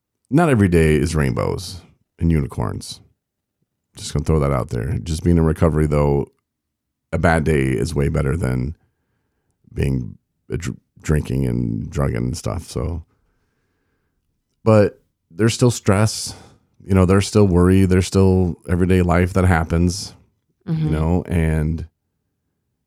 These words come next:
Speaker 1: I just said to you, "Honey, like, look at where we were three years ago and look at where we are now.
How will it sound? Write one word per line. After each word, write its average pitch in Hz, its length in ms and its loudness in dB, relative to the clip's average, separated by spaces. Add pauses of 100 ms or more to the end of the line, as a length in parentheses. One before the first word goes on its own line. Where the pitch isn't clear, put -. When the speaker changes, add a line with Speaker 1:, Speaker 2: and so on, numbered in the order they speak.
(720)
Speaker 1:
I 104 120 0
just 95 220 0
said 95 200 0
to 87 80 0
you, 85 180 2
"Honey, 82 580 2 (380)
like, 80 160 -10
look 101 160 0
at 92 60 0
where 95 160 4
we 90 100 4
were 85 180 0
three 80 260 -2
years 73 260 -4
ago 55 440 -10 (800)
and 87 100 -4
look 87 120 0
at 87 60 4
where 85 140 4
we 80 120 0
are 73 120 -2
now. 65 540 -4